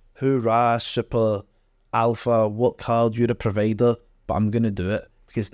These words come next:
tha-, that's, that's how I function and what I believe. I need to be in a situation where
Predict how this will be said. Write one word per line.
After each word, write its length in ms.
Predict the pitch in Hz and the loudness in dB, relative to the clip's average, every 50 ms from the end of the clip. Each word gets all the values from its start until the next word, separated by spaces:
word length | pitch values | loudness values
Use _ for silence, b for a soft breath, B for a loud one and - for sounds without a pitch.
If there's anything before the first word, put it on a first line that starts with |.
| - | -10
tha-, 180 | - 104 104 - - | -6 -6 -4 -4 -2
that's, 460 | 104 104 107 110 - - - - - | -2 0 0 0 -2 -4 -8 -8 -8
that's 300 | - 107 98 - - - | -4 -4 -4 -4 -4 -4
how 160 | - 110 104 - - _ - - | -4 -4 -4 -4 -10 _ -10 -6
I 260 | 98 95 98 101 107 | -4 -2 -2 -2 -2
function 460 | - - 104 98 98 - - 110 107 | -4 -4 -6 -6 -6 -4 -2 0 0
and 200 | 104 101 98 95 | 2 0 0 -2
what 140 | 98 - - | -4 -6 -6
I 140 | - 98 98 | -4 -6 -6
believe. 600 | 98 98 101 95 98 101 131 160 165 - - - _ _ _ _ _ _ _ - - | -4 -4 -4 -2 -2 -2 -2 -4 -6 -8 -14 -20 _ _ _ _ _ _ _ -18 -8
I 140 | - 107 107 | -2 0 0
need 520 | 107 107 107 107 110 110 113 120 117 - - | 2 2 2 2 2 2 2 0 -2 -4 -8
to 220 | - - 117 110 104 | -4 0 0 0 0
be 160 | 92 110 110 | 0 0 2
in 100 | 110 110 | 2 2
a 40 | 107 | 0
situation 720 | - - - - - - 90 90 90 - - - 104 104 | -2 -4 -8 -10 -8 -6 -4 -4 -4 -4 -4 -4 -4 -2
where 200 | 104 101 98 - | -2 -2 -4 -4